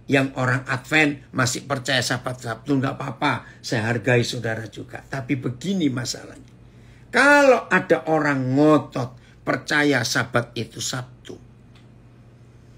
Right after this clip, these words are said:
Nah, kalau orangnya sakitnya hari Minggu, menunggu Sabtu,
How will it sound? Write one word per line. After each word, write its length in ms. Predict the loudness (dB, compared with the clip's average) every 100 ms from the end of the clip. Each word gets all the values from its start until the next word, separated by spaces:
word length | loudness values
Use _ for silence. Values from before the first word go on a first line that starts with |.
| -20 -2
Nah, 320 | 4 6 4 2
kalau 320 | 0 0 0
orangnya 640 | 0 0 0 0 -2 -4
sakitnya 800 | -4 -2 -2 -2 -2 -2 -4 -2
hari 320 | 0 2 2
Minggu, 880 | 2 2 4 4 4 2 4 2 0 -6 -18 -20 -20 -20 -20 -20 -20 -20 -20 -20 -20 -4
menunggu 680 | 2 4 4 4 4 4 4
Sabtu, 880 | 4 2 0 -4 0 0 2 -2 -6